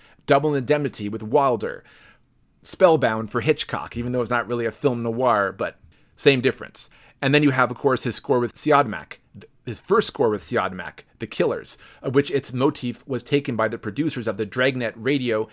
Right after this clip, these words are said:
and television series. Rosa will later sue the producers of Dragnet. Dun, dun, dun, dun.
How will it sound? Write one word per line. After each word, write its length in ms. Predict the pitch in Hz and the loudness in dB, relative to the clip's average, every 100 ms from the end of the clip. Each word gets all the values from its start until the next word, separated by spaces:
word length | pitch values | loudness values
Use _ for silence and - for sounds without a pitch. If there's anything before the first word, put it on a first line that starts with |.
| - | -10
and 120 | 117 113 | -10 -2
television 440 | 151 131 92 98 | 0 0 -2 -8
series. 540 | - 85 - - - _ _ - _ - - | -10 -12 -12 -14 -14 _ _ -20 _ -6 6
Rosa 280 | 147 139 135 | 8 8 2
will 120 | 117 | 2
later 200 | 120 107 | 0 -2
sue 300 | - 202 170 | -4 -2 -2
the 80 | 117 | -2
producers 480 | 110 110 104 101 | -4 -6 -6 -6
of 120 | 101 95 | -8 -6
Dragnet. 560 | 107 92 92 - - - _ - | -6 -6 -8 -18 -20 -20 _ -6
Dun, 480 | 110 127 123 127 123 | 0 2 2 -2 0
dun, 180 | 107 135 | 4 6
dun, 240 | 151 151 - | 6 0 -2
dun. 280 | 127 123 | -2 -2